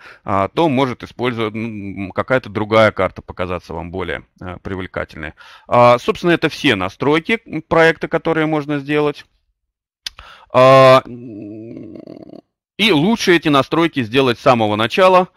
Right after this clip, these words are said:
э, перед тем, как вы начинаете, э, начинаете работать. А, следующие две кнопки, которые располагаются наверху, это кнопка Save и ко-, кнопка, э, Publish Changes.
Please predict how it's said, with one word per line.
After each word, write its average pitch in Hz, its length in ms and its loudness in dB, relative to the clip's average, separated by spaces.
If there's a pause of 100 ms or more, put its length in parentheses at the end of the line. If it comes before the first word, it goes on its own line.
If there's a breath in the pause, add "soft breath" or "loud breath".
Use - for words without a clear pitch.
(300 soft breath)
э, 107 260 0
перед 135 260 0
тем, 160 220 0
как - 220 -6
вы 123 180 -2
начинаете, 110 880 -2
э, 98 500 -6
начинаете 101 580 -6
работать. 90 500 -10 (920 loud breath)
А, 123 640 6 (300)
следующие 147 580 2
две 123 220 0
кнопки, 127 540 -2 (300)
которые 151 400 0
располагаются 143 760 2
наверху, 131 600 -2
это 139 340 0
кнопка 127 480 -6
Save 190 380 0 (1400 soft breath)
и 202 140 -4
ко-, 165 260 -8
кнопка, 156 580 -6
э, 110 520 -4 (100)
Publish 135 440 -4
Changes. 82 320 -10